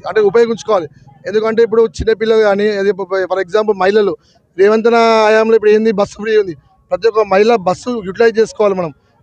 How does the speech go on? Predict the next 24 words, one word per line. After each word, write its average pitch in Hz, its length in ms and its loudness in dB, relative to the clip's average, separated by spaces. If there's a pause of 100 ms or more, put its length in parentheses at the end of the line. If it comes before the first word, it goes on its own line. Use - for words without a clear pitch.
ఇక 180 120 -4
మో-, 202 240 0
స్కూల్ 220 300 0
పోవాలన్నా, 202 420 4
కాలేజ్ 196 400 0
పోవాలన్నా, 196 460 0 (420)
అదేవిధంగా 202 520 0
జాబులు 196 440 2
పోవాలన్నా 196 400 0 (420)
చిన్న, 214 180 -6 (200)
చిన్న 190 340 -4
చిన్న 226 140 2
పనులు 208 240 0
చేస్తుంటారు. 208 480 0 (360)
ఎందుకంటే 214 280 -2
నిరుపేద 208 400 0
అంటే 180 180 -4
చిన్న 233 440 0
ఫ్యామిలీస్ 220 420 0
ఉంటారు 202 200 0
కదా, 180 160 -2
రామరెడ్డి 196 320 -2
నగర్ 202 120 0
అంటే 190 180 -4